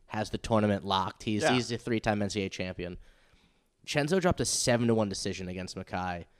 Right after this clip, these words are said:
Speaker 1: Uh, turns out this kid's an absolute fucking animal.
Speaker 2: Did this kid just come out of nowhere or what?
Speaker 1: I think he's a freshman.
Speaker 2: Okay.
Speaker 1: Um,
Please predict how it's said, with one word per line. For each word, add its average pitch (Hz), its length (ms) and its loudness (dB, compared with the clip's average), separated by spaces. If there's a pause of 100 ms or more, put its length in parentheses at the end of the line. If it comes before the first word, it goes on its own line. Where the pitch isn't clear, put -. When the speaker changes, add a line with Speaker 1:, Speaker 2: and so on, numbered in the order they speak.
(300)
Speaker 1:
Uh, 95 220 -4
turns 151 280 0
out 123 140 4
this 110 120 0
kid's 104 200 -2
an 92 80 -6
absolute 92 400 -8
fucking 90 240 -6
animal. 82 420 -6 (560)
Speaker 2:
Did 123 160 -4
this 127 160 -4
kid 131 80 -4
just 113 140 -6
come 123 100 -2
out 107 80 -2
of 98 80 -4
nowhere 202 400 0
or 127 80 0
what? 135 400 -2
Speaker 1:
I 82 60 -8
think - 180 -10
he's 113 140 -4
a - 20 -10
freshman. 95 480 -6 (240)
Speaker 2:
Okay. 110 180 -4
Speaker 1:
Um, 95 300 -2